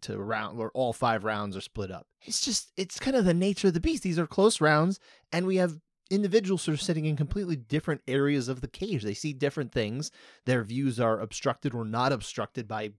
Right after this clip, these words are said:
one thing or another, and it looks like it lands or misses, better or worse to certain people. It's just, it's kinda just the nature of that beast, and it makes a lot of sense to me.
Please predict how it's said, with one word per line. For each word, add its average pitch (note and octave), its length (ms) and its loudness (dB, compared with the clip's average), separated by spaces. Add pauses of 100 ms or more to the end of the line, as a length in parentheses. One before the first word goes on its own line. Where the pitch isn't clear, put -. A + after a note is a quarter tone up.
(320)
one C#3+ 380 -2
thing C#3 280 0
or A#2+ 140 -2
another, A2 480 0
and C3 160 0
it A#2 100 -8
looks A#2 280 -8
like A#2+ 180 -2
it B2 120 -10
lands A#2 380 -4
or A#2 80 0
misses, A#2 560 -4 (240)
better D3 360 4
or B2+ 180 6
worse A#2 400 -2
to C#3 140 0
certain D3 320 -2
people. C#3 360 -2
It's A#2 220 -2
just, C#3 300 -4
it's C3+ 400 -4
kinda D#3 260 2
just D#3 220 0
the C#3 80 2
nature C#3+ 360 0
of C3 80 2
that G#2+ 220 0
beast, C3+ 340 -6
and G2+ 100 -8
it - 20 -6
makes B2+ 160 -6
a B2+ 60 -4
lot C3 140 2
of A#2 80 -4
sense C3 220 -6
to G#2 80 -12
me. B2 220 -10